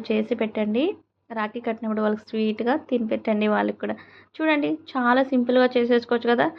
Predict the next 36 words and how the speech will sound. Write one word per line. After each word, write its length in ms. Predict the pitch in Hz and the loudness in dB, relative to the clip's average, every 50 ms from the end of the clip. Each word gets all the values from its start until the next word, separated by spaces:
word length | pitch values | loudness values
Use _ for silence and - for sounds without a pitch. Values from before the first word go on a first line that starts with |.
| - - - _ _ _ | -14 -20 -20 _ _ _
మరి 140 | 247 240 240 | -8 -6 -4
మీరు 180 | 233 240 240 247 | -2 0 -2 -2
కూడా 160 | - 277 285 302 | 0 0 0 2
ట్రై 180 | 294 - 269 269 | 2 2 2 2
చేయండి. 320 | 269 277 269 262 247 262 262 269 | 4 4 4 6 6 6 4 4
నేను 220 | 254 254 254 240 | 4 4 4 4
చేసింది 340 | 247 262 262 262 262 262 262 | 6 4 4 6 6 6 8
ఏఎంసీ 320 | 247 233 233 240 233 269 254 | 8 6 6 4 2 2 2
కుక్వేర్స్‌లో. 520 | 254 240 226 - 240 226 233 233 - 269 262 | 2 0 0 2 2 2 2 2 2 2 2
ఏఎంసీ 340 | 247 240 233 240 240 302 294 | 4 4 2 2 2 0 -2
కుక్వేర్స్ 400 | 294 262 247 - 247 240 247 247 | -2 -4 -2 0 2 2 4 4
గురించి 240 | 240 226 226 233 233 233 | 4 4 4 4 2 2
ఇంకా 160 | 233 240 262 | 2 4 4
ఏమైనా 260 | 262 254 254 262 254 240 | 4 4 6 4 4 4
డీటెయిల్స్ 360 | 247 233 220 240 233 233 - | 4 4 4 2 2 2 0
కావాలని 380 | - 233 220 220 220 214 214 214 | 2 4 4 6 4 4 2 2
కూడా 180 | 226 220 240 | 2 2 0
స్క్రీన్ 340 | 233 - - 233 233 240 240 | 0 0 -2 -2 0 0 0
పైన 200 | 240 247 247 247 | 2 2 2 2
నంబర్ 260 | 240 226 220 220 226 233 | 4 4 4 4 4 4
ఇస్తాను, 220 | 233 233 240 233 | 2 0 -2 0
కాంటాక్ట్ 460 | - 226 220 220 214 233 233 226 - | 0 2 2 2 2 0 -2 -2 -2
చేయండి. 320 | 254 233 226 226 233 302 440 - - _ _ _ _ _ _ _ _ _ _ _ _ _ _ _ | -2 0 0 2 2 2 2 2 0 _ _ _ _ _ _ _ _ _ _ _ _ _ _ _
ఫుల్ 220 | - 285 285 269 254 | -6 -2 0 0 0
డీటెయిల్స్ 360 | 247 214 220 220 262 302 - - | 0 0 0 -2 -2 -2 -4 -4
తెలుసుకోండి. 520 | 269 247 240 226 - - 233 226 220 214 220 - - - | -2 -2 -2 -4 -4 -6 -4 -2 0 0 -2 -4 -6 -8
అంతే 280 | 240 240 233 233 233 277 262 | -6 -6 -4 -2 0 2 2
అండి, 220 | 240 226 220 226 226 | 4 4 4 4 4
రెడీ 240 | 220 214 208 208 220 | 4 4 4 4 4
అయిపోయింది. 320 | 220 220 220 220 214 214 | 2 2 2 2 2 4
ఉండలైతే 440 | 214 220 214 214 214 220 220 214 226 | 4 4 6 6 6 6 6 4 2
పట్టేసాను. 600 | 220 - 208 208 - 220 220 220 214 214 208 214 214 | 0 -2 -4 -2 -2 -2 -2 0 0 -2 -2 -2 -2
చూడండి, 400 | 214 - 214 220 214 208 214 220 220 214 - - - - _ _ | -2 -2 0 0 2 2 0 0 -2 -4 -8 -18 -20 -20 _ _
చేతిలో 300 | - 247 240 233 233 254 | -4 -2 -2 0 0 -2
పట్టుకుంటేనే 640 | 247 240 220 214 226 - 240 233 233 254 247 254 254 | -2 -2 -2 -2 -4 -4 -4 -2 0 0 0 2 4
అలా 240 | 240 233 226 226 | 4 4 4 4